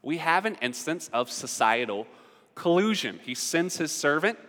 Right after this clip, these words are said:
to say, "Everything is ready and come." And one by one, in verse eighteen, we're told, they all alike begin to make excuses. Now remember, your social status is determined on your popularity.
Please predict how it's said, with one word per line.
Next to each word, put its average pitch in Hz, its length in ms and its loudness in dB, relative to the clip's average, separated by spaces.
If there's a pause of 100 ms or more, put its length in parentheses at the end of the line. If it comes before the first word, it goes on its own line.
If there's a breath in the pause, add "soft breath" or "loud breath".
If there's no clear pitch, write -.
(160)
to - 60 -10
say, 143 240 0
"Everything 185 360 0
is 156 120 0
ready 170 220 4
and 139 180 -4
come." 202 380 0 (640 loud breath)
And 143 200 2
one 185 240 2
by 226 200 6
one, 147 240 2
in 139 100 -2
verse 156 240 0
eighteen, 147 440 -2
we're 156 80 -4
told, 110 380 -2 (640 soft breath)
they 131 120 0
all 185 580 -2 (220)
alike 131 640 0
begin 127 300 -4
to 127 60 -2
make 110 280 -6
excuses. - 840 -8 (1040 soft breath)
Now 127 140 2
remember, 165 440 -2 (680 soft breath)
your 135 140 -4
social 190 480 -2
status 220 560 0
is - 140 -10
determined 180 540 -2
on 131 120 -4
your 131 80 -8
popularity. 151 800 0